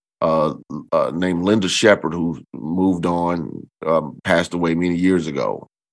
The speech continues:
two thousand five or so, actually. She said that going through the teacher training, teacher counselor course in the Johnnie Colemon Institute to become a U F B O teacher was harder than getting her master's degree.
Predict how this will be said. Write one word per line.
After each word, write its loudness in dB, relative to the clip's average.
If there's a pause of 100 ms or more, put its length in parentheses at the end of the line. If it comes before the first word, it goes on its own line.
(160)
two -12
thousand -4 (280)
five 2
or -8
so, -6 (720)
actually. 0 (1600)
She 6
said 4
that 0 (320)
going 2
through -2
the -6
teacher -2
training, 0
teacher -4
counselor 0
course -2 (160)
in -4
the -6
Johnnie 0
Colemon -2
Institute -2
to -12
become -4
a 0
U 2
F -4
B 0
O 0
teacher -2 (400)
was -6
harder 6
than 2
getting 4
her 2
master's 2
degree. -6